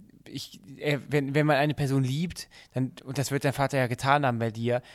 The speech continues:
dann wird er ja, das, er weiß ja, dass du ihn auch geliebt hast. Und das heißt, er wird keine Sekunde darüber nachgedacht haben,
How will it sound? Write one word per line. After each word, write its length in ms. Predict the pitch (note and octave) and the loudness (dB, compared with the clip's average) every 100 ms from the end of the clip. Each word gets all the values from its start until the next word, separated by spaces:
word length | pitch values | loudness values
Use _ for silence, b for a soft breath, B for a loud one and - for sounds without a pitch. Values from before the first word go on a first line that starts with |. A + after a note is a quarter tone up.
| B - | B -2
dann 220 | B2+ A2 | 0 4
wird 240 | C#3 D3+ | 6 6
er 60 | D#3 | 4
ja, 200 | C#3 C3 | 4 2
das, 320 | C3 C3+ - - - | 0 -6 -8 -12 -2
er 180 | C3+ A2+ | 0 8
weiß 400 | C3 E3+ D#3+ - | 10 10 8 4
ja, 360 | B2+ A#2+ - - - | 6 6 2 -6 -4
dass 220 | C3 - | -2 -2
du 80 | D3 | -2
ihn 180 | C#3+ | 0
auch 140 | C3 B2 | 2 0
geliebt 340 | C3 A#2+ A2+ | -2 -6 -4
hast. 140 | C3+ A#2+ | -6 -4
Und 60 | |
das 120 | A#2+ | -2
heißt, 280 | C#3 C3+ - B B B | 0 0 -2 B B B
er 160 | - B2+ | 0 4
wird 200 | D3 - | 4 2
keine 260 | - D#3 E3+ | 6 8 8
Sekunde 400 | C#3+ - D#3+ D#3+ | 2 2 4 4
darüber 240 | C#3+ C#3 | 2 4
nachgedacht 520 | C3+ C#3+ D#3+ C#3 C3 | 4 4 2 0 0
haben, 300 | D3+ C3 C3 | 2 2 2